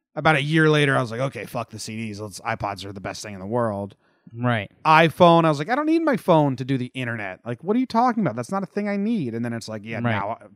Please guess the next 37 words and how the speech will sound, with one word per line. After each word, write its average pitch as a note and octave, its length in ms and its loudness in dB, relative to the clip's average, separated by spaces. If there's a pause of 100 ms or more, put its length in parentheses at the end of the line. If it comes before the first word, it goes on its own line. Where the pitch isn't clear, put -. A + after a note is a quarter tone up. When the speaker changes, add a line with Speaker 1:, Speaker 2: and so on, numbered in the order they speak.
(120)
Speaker 1:
two D#3+ 140 2
years A#2+ 280 -2
later, G#2+ 320 -6
it's G2 100 -12
like, G2+ 100 -10
"Okay, G#2 260 -10
fuck, G2 280 -12
yeah, G2+ 140 -12
of E2+ 140 -16
course." G#2 320 -8 (520)
How D#4 200 6
long C4 320 10
am F3+ 80 4
I D#3 160 8
gonna D#3 180 2
be C#3+ 140 2
able C3+ 160 2
to C3+ 120 -8
be C3 140 -2
like, A#2+ 360 -4
"I B2 180 -2
don't, A#2 360 -6
I A#2 120 -10
don't A#2 140 -8
care A2+ 260 -6
about G2+ 260 -8
this," - 400 -12 (800)
until A#2+ 260 -6
self-driving A#2+ 680 -2
cars A#2 300 -2
are A2+ 200 -4 (200)
the A2+ 240 -12
thing? B2+ 360 -4 (140)
Like, G#2+ 100 -8
everyone B2+ 400 0
has G#2+ 320 0
one. A#1+ 160 -16